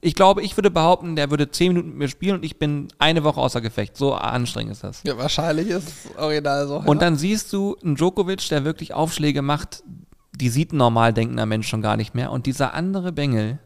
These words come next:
Speaker 1: der haut ihm die um die Ohren. Und dann reden wir auch davon, dass der zurückliegt
Speaker 2: <laughs>
Speaker 1: teilweise und dann den Ball in einer, also du musst dir vorstellen, da kommt ein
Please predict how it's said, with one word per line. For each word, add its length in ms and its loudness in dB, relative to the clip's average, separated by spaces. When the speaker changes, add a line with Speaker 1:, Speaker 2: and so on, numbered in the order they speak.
Speaker 1:
der 380 2
haut 420 4
ihm 220 0
die 160 -4
um 160 -2
die 140 0
Ohren. 420 0
Und 200 0
dann 200 6
reden 320 4
wir 120 2
auch 80 0
davon, 380 2
dass 180 2
der 140 0
zurückliegt 580 6
Speaker 2:
<laughs> 0 -
Speaker 1:
teilweise 640 4
und 220 0
dann 180 4
den 180 0
Ball 220 2
in 140 -6
einer, 520 0
also 200 4
du 80 2
musst 160 4
dir 80 4
vorstellen, 260 0
da 80 4
kommt 300 2
ein 180 -2